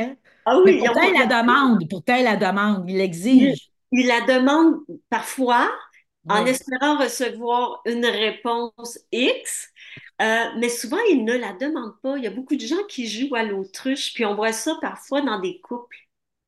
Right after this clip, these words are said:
Speaker 1: Oui.
Speaker 2: Puis, euh, on, on se doute que, je sais pas, la personne est, est, est infidèle ou ce qu'elle nous raconte, ça tient pas la route, mais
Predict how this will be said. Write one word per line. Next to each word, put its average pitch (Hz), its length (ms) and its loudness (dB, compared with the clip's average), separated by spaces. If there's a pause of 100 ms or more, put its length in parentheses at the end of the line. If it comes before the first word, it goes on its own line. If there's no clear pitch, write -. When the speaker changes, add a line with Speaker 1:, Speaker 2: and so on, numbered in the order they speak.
(100)
Speaker 1:
Oui. 175 420 -10
Speaker 2:
Puis, 262 440 -4
euh, 196 320 4 (180)
on, 196 500 -2
on 196 120 -6
se 233 140 -2
doute 294 340 -2
que, - 140 -4 (800)
je - 80 -10
sais - 160 -12
pas, 180 140 -2
la 143 140 -6
personne 180 500 -6
est, 143 600 -8
est, 165 180 -10
est 170 40 -4
infidèle 175 600 -2
ou 139 100 -10
ce - 100 -10
qu'elle 190 180 -2
nous 214 80 0
raconte, 220 680 -6
ça 247 180 -6
tient 240 220 -2
pas 226 160 -4
la 185 180 0
route, 190 240 -4
mais 247 240 0